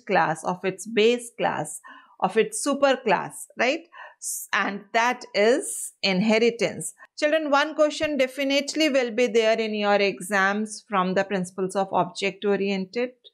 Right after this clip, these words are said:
concepts, and you have to prepare abstraction, encapsulation, inheritance, and polymorphism properly. Don't get confused and give the correct answers in your exams. The next is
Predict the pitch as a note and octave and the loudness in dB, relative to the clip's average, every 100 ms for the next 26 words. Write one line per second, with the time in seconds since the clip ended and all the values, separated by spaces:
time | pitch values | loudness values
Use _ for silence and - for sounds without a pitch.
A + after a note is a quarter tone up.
0 | _ _ _ A#3+ A#3+ A#3+ D4+ E4+ - - | _ _ _ -2 0 0 0 -2 -2 -16
1 | _ F#3+ G#3 C4 F4+ G#4 - - F#3 F#3+ | _ -2 0 0 -2 -6 -14 -4 0 0
2 | G3+ G3+ A#3+ D4 C#4+ C#4 C4+ B3+ A#3+ G3+ | 2 0 -2 -6 -4 -2 2 2 4 0
3 | - - A#3+ A#3+ C4 B3 A3+ A3+ A3 A#3+ | -2 -4 -6 -4 -4 -2 0 -2 -2 -2
4 | A3+ A3 A3+ G#3 G3 G#3 F#3+ G3+ F#3+ F#3 | -2 -2 -4 -6 -2 0 -2 -2 -6 -6
5 | G3 F#3+ A3+ - _ _ _ C4 C4+ C#4 | -8 -8 -12 -16 _ _ _ 0 2 0
6 | C4 B3+ B3 B3+ B3 A#3+ - _ _ _ | 0 -2 -2 -2 0 -2 -8 _ _ _
7 | C#4 B3+ B3+ G#3+ E3+ E3 G3 A3 A#3 G#3 | 0 2 0 -2 -2 -2 0 2 2 2
8 | A3+ A3+ G#3+ G3+ G3+ A3+ A3+ A#3 A#3 A3 | 0 0 -4 -4 -6 0 4 4 4 0
9 | F3+ F#3+ G#3+ G#3 G#3+ G#3+ G#3 G3 G#3 - | -2 -2 -4 -2 -2 0 2 2 0 0
10 | F#3+ F#3 F3+ G3 G3 G3 F3+ F3+ F3 E3+ | 2 2 0 0 0 0 -2 0 0 0
11 | - - - - E3+ - - G#3+ A#3+ B3+ | -2 -6 -12 -12 -12 -16 -20 -20 -20 -20
12 | - C4 - A#3 C4 D#4 D#4+ - - B3 | -20 -18 -4 0 2 0 -2 -2 2 4
13 | C4+ C4+ - | 2 -2 -14